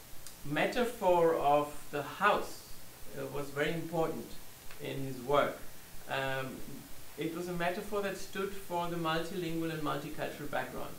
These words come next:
He was, as a Tamil Brahmin, familiar with Tamil language, but his first, uh,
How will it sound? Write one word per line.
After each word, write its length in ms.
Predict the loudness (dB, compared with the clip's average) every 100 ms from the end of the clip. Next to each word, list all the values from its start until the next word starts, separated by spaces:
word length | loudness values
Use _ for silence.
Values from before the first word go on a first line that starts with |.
| -8 -8 -8 -8 -8 -8 -8 -4
He 240 | -2 0
was, 320 | 0 0 -4 -10 -16 -18 -8 -6 -6 -2
as 220 | -2 -2
a 40 |
Tamil 300 | -4 -4 -2
Brahmin, 520 | 2 4 4 2 0 -2
familiar 500 | -2 0 0 0 -2
with 160 | -4 -6 -6
Tamil 240 | -4 -4
language, 440 | -2 -2 0 -2 -4 -2
but 280 | 2 2 2 -4 -6
his 180 | -6 -8 -2
first, 380 | 2 2 0 -4 -4
uh, 140 | -4